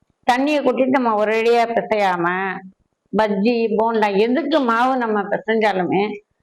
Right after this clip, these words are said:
இந்த மாதிரி பிசைஞ்சோம்னா எல்லா பக்கமும் எல்லாம் கலந்து போய் கட்டி தட்டாம இருக்கும். இப்ப இந்த உப்பு தண்ணி இதுல எல்லாம் ஒருத்தா கரைச்சிருச்சு.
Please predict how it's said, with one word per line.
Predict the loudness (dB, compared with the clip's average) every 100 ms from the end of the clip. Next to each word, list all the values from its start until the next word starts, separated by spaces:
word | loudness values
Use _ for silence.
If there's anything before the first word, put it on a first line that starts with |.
| _ -2
இந்த | 0 2
மாதிரி | 2 2 0
பிசைஞ்சோம்னா | -2 -2 0 0 0 0 -2 -2 -2 0 2
எல்லா | 2 2 2 0
பக்கமும் | 0 -2 -2 0 0
எல்லாம் | 0 0 0
கலந்து | 0 0 0 0
போய் | 0 0 -2 -4 -14 _ _ _
கட்டி | -2 -2 0 0
தட்டாம | 2 2 0 0
இருக்கும். | -2 -2 -4 -10 -20 _ _ _ _ _ _ _ _ _ _ _ _ _ _ _ _ _ _ _ _ _ _ _ _ _ _ _
இப்ப | _ -4 -2
இந்த | 0 0
உப்பு | -2 -2 2 2 2 0
தண்ணி | 0 0
இதுல | 0 0 2
எல்லாம் | 0 0
ஒருத்தா | -4 -2 -2
கரைச்சிருச்சு. | 0 -2 -2 -2 -2 0 -2